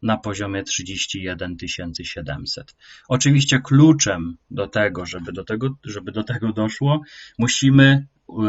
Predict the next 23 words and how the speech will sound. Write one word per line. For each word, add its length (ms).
y, 60
jest 300
to, 180
żeby 200
utrzymać 520
ten 180
poziom 360
trzydzieści 600
tysięcy 800
sześćset, 680
tak? 320
Także 300
miejcie 500
to 300
też 420
na 200
uwadze. 540
Jak 300
przejdziemy 500
sobie 260
tutaj 300
na 140
czterogodzinówkę, 1300